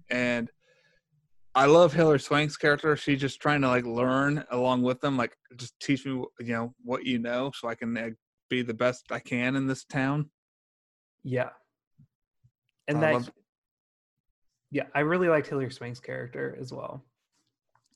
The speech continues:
Speaker 2: Like, and how she starts, and she, like, her, and I think the,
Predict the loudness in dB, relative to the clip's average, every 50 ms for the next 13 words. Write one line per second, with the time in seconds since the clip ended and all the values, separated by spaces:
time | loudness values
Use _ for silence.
0 | _ -2 0 0 0 2 0 0 0 0 -2 -2 -6 -6 -4 0 2 2 2 2
1 | -2 -6 -12 -12 -12 -6 -4 -2 -2 -2 -4 -8 -12 _ _ _ _ -20 _ _
2 | _ -6 0 2 2 2 2 0 -4 -12 -20 -16 -4 2 4 4 4 4 4 2
3 | 0 -2 -4 -8 -12 _ _ _ _ _ _ _ _ _ _ _ _ _ _ _
4 | _ _ _ _ _ _ _ _ _ _ _ _ -6 -4 -2 0 2 0 0 0
5 | 0 -2 -2 -2 -6 -6 -6 -8 -10 _ _ -10 -6 -4 -2 -2 -2 -4 -4 -6
6 | -8 -10 -14